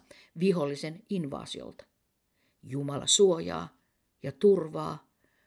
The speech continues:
kun kunnioitamme häntä. Muistetaan aina, mitä Jeesus sanoi, mikä on tärkeintä ja suurinta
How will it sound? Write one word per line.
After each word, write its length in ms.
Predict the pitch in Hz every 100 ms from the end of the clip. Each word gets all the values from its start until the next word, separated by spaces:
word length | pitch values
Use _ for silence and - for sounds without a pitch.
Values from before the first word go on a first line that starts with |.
| _ -
kun 220 | 170 160
kunnioitamme 760 | 233 180 139 135 - - - -
häntä. 400 | - - - - _ _ - - _
Muistetaan 800 | 180 247 277 269 247 247 220 214
aina, 340 | 208 175 147 156
mitä 240 | 180 185
Jeesus 580 | 170 196 214 - 220 -
sanoi, 380 | 202 165 123 - - - -
mikä 280 | 196 214 -
on 240 | 208 185
tärkeintä 760 | 247 240 233 233 226 220 233 226 - -
ja 140 | 196
suurinta 800 | 202 - 262 185 165 151 156 160